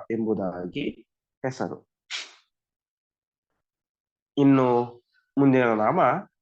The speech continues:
ಸರ್ವ ಕಾಮದಹ ಎಂಬುದಾಗಿ. ಸರ್ವಕಾಮದಹ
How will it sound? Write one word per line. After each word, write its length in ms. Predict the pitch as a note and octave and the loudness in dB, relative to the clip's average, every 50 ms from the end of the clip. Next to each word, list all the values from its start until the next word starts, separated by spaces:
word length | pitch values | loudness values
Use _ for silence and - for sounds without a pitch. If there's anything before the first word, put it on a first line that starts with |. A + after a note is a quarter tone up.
| _ _ _ _ _ _ _ _ _ _ _ _ _ _ _ _ _ _ _ - | _ _ _ _ _ _ _ _ _ _ _ _ _ _ _ _ _ _ _ -16
ಸರ್ವ 480 | - - - C3+ C3+ D3 E3+ E3 E3 F3+ F#3+ G#3+ A3+ - - _ _ _ _ _ _ _ _ - | -10 -2 0 2 2 4 4 4 4 4 2 2 -2 -6 -12 _ _ _ _ _ _ _ _ -2
ಕಾಮದಹ 680 | D3 C3+ C#3+ D#3+ E3+ - D#3+ D#3 C3+ C#3 C3+ - C3 B2+ B2 B2 B2 A#2+ A#2+ A#2+ B2 B2+ B2+ | 0 2 2 2 2 2 2 2 2 2 2 2 2 4 4 6 6 6 6 6 6 4 2
ಎಂಬುದಾಗಿ. 600 | B2 A2+ A2 A2 G#2+ G#2+ G2 F#2+ F#2 G#2 C3 D#3 - - _ _ _ _ _ _ _ _ _ _ _ _ _ _ _ _ _ _ _ _ _ _ _ _ _ _ _ _ _ _ _ _ | 0 0 0 0 0 0 -2 -4 -4 -6 -6 -8 -8 -12 _ _ _ _ _ _ _ _ _ _ _ _ _ _ _ _ _ _ _ _ _ _ _ _ _ _ _ _ _ _ _ _
ಸರ್ವಕಾಮದಹ 880 | - C3 B2+ C3+ D3+ D#3+ D3+ D#3 D#3+ D3+ D3 C#3+ D3 C#3+ C3 C#3 C3+ C3+ | -2 0 2 2 2 2 2 2 4 4 4 4 2 2 2 2 2 4